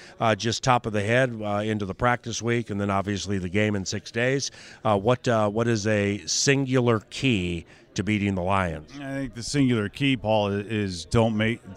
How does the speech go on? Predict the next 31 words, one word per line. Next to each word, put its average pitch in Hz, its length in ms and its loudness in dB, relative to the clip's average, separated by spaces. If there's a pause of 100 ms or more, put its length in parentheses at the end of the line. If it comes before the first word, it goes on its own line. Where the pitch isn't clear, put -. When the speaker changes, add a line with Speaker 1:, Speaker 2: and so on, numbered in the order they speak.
Speaker 2:
quit 143 240 0
making 123 320 2
stupid 123 420 0
mistakes. 110 640 -4 (100)
Catch - 260 -2
the 117 60 -4
ball 113 220 2
when 113 80 0
it's 107 140 -6
thrown 117 240 0
your 104 100 0
way. 110 300 0 (440)
You 110 100 -2
know, 107 60 0
you 107 140 0
mentioned 113 560 -2
Amon-Ra 113 440 -2
Saint 107 340 -6
Brown 117 500 -2 (280)
on 110 120 -4
the 107 80 -2
big 104 220 -2
run 113 300 0
that 113 100 -2
he 104 80 -2
had. 104 180 -2
That 139 140 -2
was 127 140 -4
a 104 80 -6
jet 120 300 0
sweep 120 400 -2